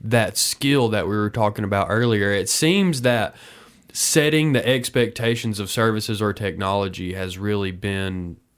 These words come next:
you know, what, what that skill that you've developed, you know, that, that's kind of been commanded from you, because it seems that through your media days, they kind of hand you more,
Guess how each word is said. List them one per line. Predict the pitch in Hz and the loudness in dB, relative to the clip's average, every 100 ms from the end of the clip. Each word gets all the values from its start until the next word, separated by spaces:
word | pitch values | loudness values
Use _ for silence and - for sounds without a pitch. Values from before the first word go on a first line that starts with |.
| _ _ _ | _ _ _
you | 101 101 | -6 -4
know, | 92 | -2
what, | 95 120 123 101 | 2 2 2 0
what | 117 127 123 | 0 2 2
that | 117 | 0
skill | - - 123 127 120 | -2 -2 2 4 4
that | 107 98 98 | 2 0 0
you've | 107 101 95 | 0 0 -4
developed, | 92 98 95 90 - - - | -4 -2 -2 -2 -10 -18 -10
you | 98 | -4
know, | 98 | -2
that, | 101 87 | 0 -2
that's | 95 - | -4 -4
kind | 104 | -4
of | 98 | -4
been | 98 | -4
commanded | 95 95 92 95 87 | -6 -4 -4 -4 -8
from | 95 | -8
you, | 95 | -8
because | 90 92 98 95 - - - - - | -8 -6 -8 -8 -14 -20 -20 -18 -12
it | 95 | -6
seems | - 135 127 | 0 0 2
that | 113 101 | 0 0
through | - 107 | 0 -2
your | 98 | 0
media | 110 110 90 | 0 0 -4
days, | 87 92 87 | -4 -6 -4
they | 92 | -6
kind | 90 95 | -4 -10
of | 90 | -8
hand | 98 95 90 | -8 -8 -8
you | 85 | -10
more, | 87 85 90 | -10 -10 -12